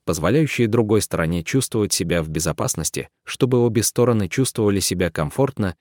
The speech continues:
и были готовы к переговорам. Точка. Основная идея номер одиннадцать. Используйте технику «нет», используйте технику «нет», чтобы заставить другую сторону раскрыть свои интересы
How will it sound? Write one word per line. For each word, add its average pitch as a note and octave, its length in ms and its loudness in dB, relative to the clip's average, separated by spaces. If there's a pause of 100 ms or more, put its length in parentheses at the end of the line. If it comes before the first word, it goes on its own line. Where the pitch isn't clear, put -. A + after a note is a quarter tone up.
(120)
и G#2 100 2
были C3 240 2
готовы A2+ 460 2
к - 80 -14
переговорам. G2 560 0
Точка. - 460 -4 (1000)
Основная F2 680 0
идея G#2 280 4
номер F2+ 400 0
одиннадцать. F#2 720 -2 (920)
Используйте B2+ 680 2
технику B2+ 480 0
«нет», G2 420 0 (140)
используйте B2+ 640 2
технику A#2+ 480 0
«нет», G2+ 360 0 (120)
чтобы E3+ 320 0
заставить C#3+ 500 0
другую A2 400 2
сторону A#2+ 400 2
раскрыть G#2 440 -2
свои F#2+ 360 0
интересы F#2+ 600 -2